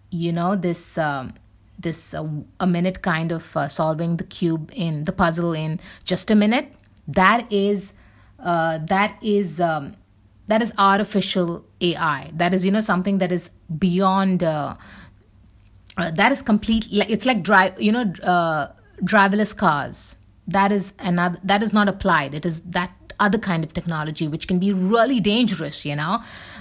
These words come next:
Uh, it can be really dangerous, like driverless cars, allowing cars, just, would you ever sit in a car that is, where there's no driver to really handle, uh, maneuver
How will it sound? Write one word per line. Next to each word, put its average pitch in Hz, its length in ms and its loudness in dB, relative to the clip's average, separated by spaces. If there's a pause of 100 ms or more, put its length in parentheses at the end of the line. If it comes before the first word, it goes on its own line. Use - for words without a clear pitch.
Uh, 165 400 2
it 185 140 -2
can 240 160 2
be 233 140 2
really 214 520 2
dangerous, 190 580 0
like 156 200 -6
driverless 226 600 0
cars, 165 320 -4 (140)
allowing 190 480 0
cars, 180 500 0
just, 202 340 -4 (160)
would 220 240 -2
you - 100 -20
ever 330 220 4
sit 247 260 0
in 262 80 2
a 247 120 2
car 190 340 4
that 202 140 2
is, 196 200 -2 (340)
where 202 220 4
there's 208 160 0
no 202 180 4
driver 180 480 0
to 202 160 -2
really 180 280 0
handle, 175 920 -4
uh, 165 300 -4 (100)
maneuver 190 800 4